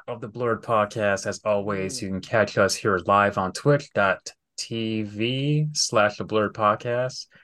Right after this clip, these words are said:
Speaker 1: And as always, you can listen to us on all major podcasting platforms. Until next time, ladies and gentlemen, have a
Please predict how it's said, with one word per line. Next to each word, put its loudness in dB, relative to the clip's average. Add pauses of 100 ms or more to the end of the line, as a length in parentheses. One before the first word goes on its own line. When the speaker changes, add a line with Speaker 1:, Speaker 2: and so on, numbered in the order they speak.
(360)
Speaker 1:
And 2 (440)
as -2
always, 2 (140)
you -8
can -2
listen 2
to 0
us -2 (340)
on -2
all 4
major 0
podcasting -4
platforms. -2
Until 0
next 2
time, 0
ladies 0
and -4
gentlemen, 0
have -2
a 4